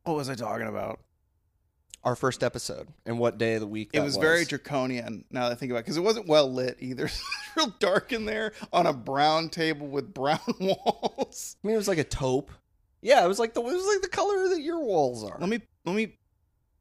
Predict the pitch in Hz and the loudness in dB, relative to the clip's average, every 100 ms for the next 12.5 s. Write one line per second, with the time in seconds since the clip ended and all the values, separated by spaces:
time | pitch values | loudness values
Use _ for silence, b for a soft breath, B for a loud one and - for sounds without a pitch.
0 | _ _ _ _ 156 160 156 202 180 185 | _ _ _ _ -8 -6 -4 -2 0 0
1 | 156 135 127 147 135 127 - 131 120 123 | -2 -2 -4 0 0 -2 -2 -2 -2 -2
2 | 127 123 123 127 151 143 135 123 135 139 | -4 -4 -10 -4 -4 -2 -4 -4 -4 -4
3 | - 135 127 - 202 - 117 117 - - | -4 -6 -6 -8 -10 -8 -8 -8 -10 -10
4 | _ _ _ _ - 127 123 117 127 135 | _ _ _ _ -12 -10 -10 -6 -2 0
5 | - - 165 - 339 - 427 - 440 - | -2 0 0 4 6 8 8 8 2 2
6 | - - 494 - 508 349 220 262 330 330 | -2 2 2 4 2 4 4 6 4 2
7 | 262 226 311 320 302 294 277 302 269 294 | 0 0 0 -2 -4 -4 -2 2 2 4
8 | 156 254 202 214 220 208 160 175 185 202 | 2 2 2 8 8 8 4 6 6 4
9 | 117 - 180 - 196 190 208 254 202 311 | 2 0 -4 -6 -2 4 6 6 6 4
10 | 170 190 196 247 175 - - 135 147 147 | 4 4 2 2 2 -2 -2 -2 0 2
11 | 170 156 147 156 147 127 120 143 127 - | 2 2 2 2 2 0 0 0 -2 -8
12 | 123 120 104 98 | -4 -4 -4 -14